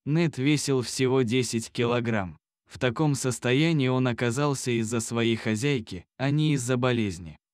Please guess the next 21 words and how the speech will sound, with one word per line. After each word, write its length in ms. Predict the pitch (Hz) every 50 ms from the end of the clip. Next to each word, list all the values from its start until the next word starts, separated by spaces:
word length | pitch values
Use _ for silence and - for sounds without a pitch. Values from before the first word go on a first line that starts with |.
| _ -
Этот 360 | - 127 127 123 139 120 107
пёс 280 | - - 165 170 165 139
был 240 | 123 127 127 123 117
самым 460 | 117 - 151 151 147 147 135 127 123
истощённым 680 | 117 113 - - 110 107 - - 160 160 156 143 131 123
среди 400 | 110 - 123 123 123 113 123 120
всех 300 | 113 - - 139 127 113
спасённых 640 | - - - 117 110 - - 131 127 123 120 117 110
животных 640 | 110 117 120 117 113 113 107 110 113 117 113 - 123
обществом. 680 | 117 110 - - 98 90 - - - 92 90 80 - _ _ _ _ _ -
В 60 | 127
ветеринарной 840 | 127 123 139 127 110 135 131 131 131 127 131 131 127 120 120 117 110
клинике, 680 | 113 - 123 147 165 165 143 120 104 101 - 92 82 - _ _
куда 300 | - - 139 135 143 143
привезли 560 | 131 - 123 123 120 120 120 117 120 127 139
животное, 680 | 131 110 113 117 113 127 147 139 110 - 104 98 95 92 - _ _ _
всё 260 | - - - 170 170
были 280 | 156 151 156 156 147 139
шокированы 720 | 127 - 123 117 113 - 139 135 131 131 123 123 120 117
его 280 | 117 113 110 110 113 110
состоянием. 920 | - - 113 110 - - 123 123 123 117 104 98 90 90 87 85 80 -